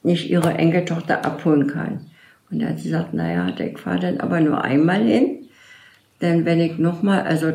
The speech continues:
mach ich das dann nicht den Weg. Ist ja mit der Bahn alles ja nicht so einfach gewesen im Krieg, ne, mit dem, da mal vorwärts zu kommen.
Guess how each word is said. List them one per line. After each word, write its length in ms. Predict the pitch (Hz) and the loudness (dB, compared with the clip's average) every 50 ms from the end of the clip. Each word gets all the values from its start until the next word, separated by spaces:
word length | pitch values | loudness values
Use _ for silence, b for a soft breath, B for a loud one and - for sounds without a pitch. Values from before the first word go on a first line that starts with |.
| - - | -2 -2
mach 180 | 151 156 160 | -2 0 0
ich 180 | 160 151 160 - | 0 -2 -2 -4
das 160 | 151 139 - | -6 -6 -4
dann 200 | - 143 127 127 | 0 0 2 4
nicht 260 | 156 196 202 - - | 4 2 2 0 0
den 240 | - 190 185 175 175 | 0 0 0 0 0
Weg. 400 | - 165 190 190 190 - - B B B B B B B B | 0 0 0 0 -2 -4 -12 B B B B B B B B
Ist 160 | - 147 - | -8 -4 0
ja 80 | 156 147 | 2 2
mit 220 | 147 143 139 143 | 4 4 2 0
der 60 | 147 | -2
Bahn 380 | - - - 131 143 165 180 185 | -4 -4 -2 0 2 2 2 2
alles 420 | - - 165 165 160 160 160 160 | 2 2 2 2 2 0 -2 -2
ja 160 | - 147 139 135 | -2 -2 0 0
nicht 460 | 151 160 160 - - - - - - | 0 0 0 -4 -8 -14 -16 -16 -10
so 120 | - - | -6 -4
einfach 380 | - - 190 214 - 226 - 175 | -2 0 0 0 2 2 2 2
gewesen 380 | 147 - - 135 139 135 127 | 2 2 2 2 2 2 0
im 260 | - - 135 131 - - | 0 -2 -2 -4 -4 -6
Krieg, 380 | - - - 143 - - - | -8 -4 -4 -4 -4 -4 -4
ne, 140 | - 156 - | -2 -2 0
mit 260 | - 147 135 - - | 0 0 0 -2 -2
dem, 260 | - - - - B B B B B B B B B | -4 -6 -6 -8 B B B B B B B B B
da 120 | - 160 139 | -6 -2 0
mal 180 | 131 139 139 | 2 2 2
vorwärts 440 | 139 - - - - 135 131 131 - | 0 -2 -4 -4 -4 -4 -4 -6 -8
zu 140 | - - - | -10 -12 -10
kommen. 400 | - - - - 160 160 - - | -10 -8 -8 -8 -8 -10 -12 -18